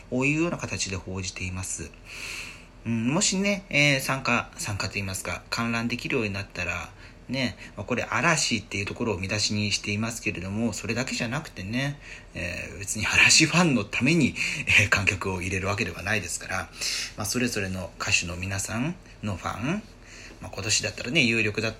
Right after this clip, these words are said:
なのは、エイトさんとか、ね、まあ、まあ、確実に行くかなというふうに思いますけれども。まあね、えー、お客さんが入るに越したことはないですよね。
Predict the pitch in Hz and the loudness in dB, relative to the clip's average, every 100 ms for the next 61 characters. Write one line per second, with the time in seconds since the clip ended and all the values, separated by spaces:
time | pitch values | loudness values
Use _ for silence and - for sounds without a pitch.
0 | - - 104 87 87 92 90 - 104 101 | -12 -8 -6 -4 -4 -4 -6 0 2 2
1 | - - - 117 165 202 - - - - | 0 -4 -4 -2 -2 -2 -8 -18 -12 -4
2 | 147 110 - - - - - - 92 90 | -2 -2 -6 -14 -16 -18 -16 -12 -10 -10
3 | 92 - - 85 - 95 85 - 95 98 | -10 -10 -10 -6 -4 -4 -6 -6 -4 -4
4 | - 85 80 85 90 98 - - 82 80 | -6 -10 -10 -8 -6 -6 -6 -8 -8 -10
5 | 78 - - - - - - - - 113 | -12 -16 -18 -18 -20 -18 -12 -6 -2 2
6 | 101 131 147 - - - - - 123 120 | 2 4 2 2 -10 -8 -10 -6 2 4
7 | 117 113 107 104 98 95 95 92 92 90 | 4 2 0 0 -2 -4 -6 -6 -6 -8
8 | 87 - - - - 123 117 - 240 208 | -8 -6 -4 -4 0 2 2 2 2 2
9 | 110 117 113 156 190 127 123 139 104 - | 0 -2 -2 -2 -2 -2 -2 -2 -4 -8
10 | 107 127 131 143 | -6 -4 -4 -8